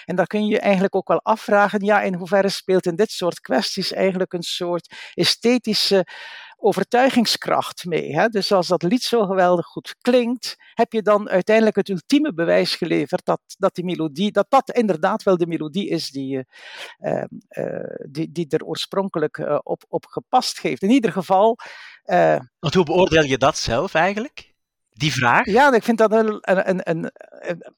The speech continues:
Speaker 1: louter rationeel gesproken is dat eigenlijk een lastige vraag. Dus volgens mij, het, je kunt altijd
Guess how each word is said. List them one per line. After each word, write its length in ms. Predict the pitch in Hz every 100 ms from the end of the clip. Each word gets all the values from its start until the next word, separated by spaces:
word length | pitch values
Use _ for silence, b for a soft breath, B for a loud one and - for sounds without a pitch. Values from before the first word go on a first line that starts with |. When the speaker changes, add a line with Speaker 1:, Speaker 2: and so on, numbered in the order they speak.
| _ _ _ _
Speaker 1:
louter 420 | - 202 214 339 262
rationeel 440 | 226 202 226 320
gesproken 520 | 220 - 202 247 240
is 80 | 214
dat 120 | 208
eigenlijk 300 | 190 214 190
een 80 | 156
lastige 380 | 226 - 190 147
vraag. 340 | - 143 131
Dus 180 | - -
volgens 220 | 185 160
mij, 160 | 202 202
het, 180 | - _ _ B B B B
je 100 | 190
kunt 200 | 220 214
altijd 500 | 269 285 247 -